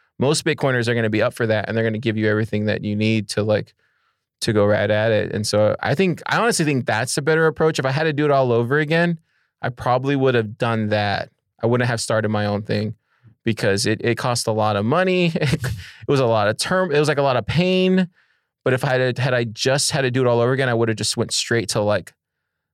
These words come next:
somebody and, like, help them from the very beginning and, like, not even bother with Thriller Bitcoin until, like, I had my, like, my signal right. I got, like, everything right.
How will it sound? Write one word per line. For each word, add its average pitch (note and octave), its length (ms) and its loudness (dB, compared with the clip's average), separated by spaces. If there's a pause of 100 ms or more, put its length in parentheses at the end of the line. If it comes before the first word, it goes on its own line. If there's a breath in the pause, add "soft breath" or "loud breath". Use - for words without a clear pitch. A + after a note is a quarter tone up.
somebody G#2 800 0
and, G#2+ 120 -2
like, F2 140 -4
help G#2+ 320 -2
them G2+ 160 -2
from G#2+ 160 -2
the G#2+ 80 0
very G#2+ 280 0
beginning G2+ 640 -4
and, G#2+ 180 -2
like, G2 180 -2
not G#2+ 260 -2
even G#2+ 220 -2
bother G#2 380 0
with G#2 160 -2
Thriller A2 260 -2
Bitcoin G#2 360 -2
until, G#2 260 0
like, G#2 160 0
I G#2 60 -4
had A2 220 -2
my, G#2 360 -2 (720)
like, G#2 180 -2
my G2+ 280 0
signal E3+ 540 2
right. D#3 300 2
I A#2+ 100 0
got, A2 200 0
like, G2+ 200 -2
everything C3+ 360 -2
right. A#2 340 0